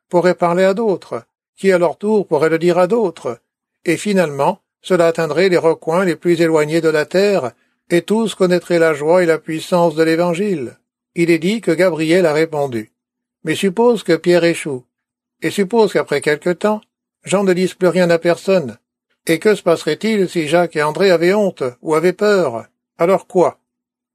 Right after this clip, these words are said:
À quoi Jésus dit, « Gabriel, je n'ai pas fait d'autre plan. Je compte entièrement sur eux. » C'est une histoire imaginaire,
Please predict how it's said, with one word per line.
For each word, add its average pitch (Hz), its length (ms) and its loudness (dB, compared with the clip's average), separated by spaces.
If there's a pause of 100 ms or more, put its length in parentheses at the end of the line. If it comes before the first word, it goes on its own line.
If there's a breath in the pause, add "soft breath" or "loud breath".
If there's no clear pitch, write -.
À 143 140 0
quoi 196 220 0
Jésus 143 280 -2
dit, « 175 260 -6 (440)
Gabriel, 156 600 0 (400)
je - 100 0
n'ai 151 140 0
pas 175 160 0
fait 196 140 0
d'autre 160 300 0
plan. 190 340 -2 (380)
Je 156 120 -2
compte 175 340 0
entièrement 160 480 0
sur 139 300 -4
eux. » 175 100 -2 (680)
C'est 170 200 -2
une 214 80 0
histoire 185 380 2
imaginaire, 165 760 0